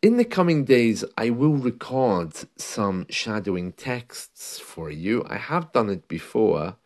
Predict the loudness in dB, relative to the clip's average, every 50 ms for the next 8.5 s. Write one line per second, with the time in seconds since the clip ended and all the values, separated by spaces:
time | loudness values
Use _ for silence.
0 | _ _ _ _ _ _ _ _ _ _ _ _ _ _ _ -4 -2 0 2 2
1 | 0 0 0 0 4 4 4 4 4 2 2 0 -2 -6 -10 -10 -6 -6 -4 -2
2 | -2 -2 -2 0 0 2 2 2 0 0 -2 -6 -12 _ -10 -8 -8 -8 -8 -10
3 | -14 -18 _ -16 -12 -12 -12 -10 -6 -4 -2 -2 -2 -2 -4 -4 -4 -6 -10 -12
4 | _ -18 -20 -20 -20 _ _ _ _ _ _ _ _ _ _ -8 -6 -6 -6 -6
5 | -6 -8 -6 -4 -4 -4 -4 -4 -6 -12 _ -12 -10 -6 -6 -6 -6 -6 -6 -6
6 | -4 -4 -6 -8 -8 -8 -6 -4 -4 -2 -4 -4 -6 -8 -6 -4 -4 -6 -6 -4
7 | -6 -4 -4 -6 -8 -6 -2 0 0 0 0 -2 -6 -12 -16 -14 -12 -12 -12 -8
8 | -6 -6 -6 -6 -4 -6 -6 -6 -8